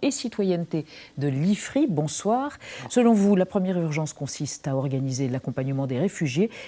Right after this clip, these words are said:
et leur hébergement, mais il faudra aussi organiser la répartition des Ukrainiens sur le territoire européen, au sein donc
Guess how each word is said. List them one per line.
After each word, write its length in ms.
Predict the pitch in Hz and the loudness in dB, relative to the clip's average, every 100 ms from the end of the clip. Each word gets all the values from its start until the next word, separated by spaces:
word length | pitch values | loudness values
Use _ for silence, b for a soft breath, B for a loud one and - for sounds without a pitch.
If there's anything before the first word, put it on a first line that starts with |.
| B | B
et 100 | 156 | 4
leur 300 | 170 247 208 | 8 6 6
hébergement, 480 | 170 165 143 151 | 2 0 -2 -2
mais 220 | 180 170 170 | 2 4 4
il 240 | 190 247 | 4 2
faudra 340 | 226 185 175 | 0 -2 0
aussi 340 | 160 127 - 190 B B B | -2 -2 -4 -8 B B B
organiser 580 | 185 165 147 131 147 180 B B | 4 4 2 0 -2 -4 B B
la 80 | |
répartition 580 | 160 175 214 - 196 202 | 2 2 2 0 -2 0
des 220 | 170 139 | 0 0
Ukrainiens 440 | 220 - 156 156 - | -2 -2 -2 -2 -4
sur 380 | - - - 240 | -4 -4 -4 -4
le 100 | 147 | -4
territoire 720 | 131 254 165 135 156 170 175 - | -2 -4 -4 -4 -4 -4 -6 -2
européen, 600 | 226 175 135 - 113 147 156 B B B | 0 0 -2 -6 -8 -8 -10 B B B
au 100 | - | -8
sein 260 | 135 - 170 | -6 -4 -4
donc 340 | 143 147 160 | -2 -4 -4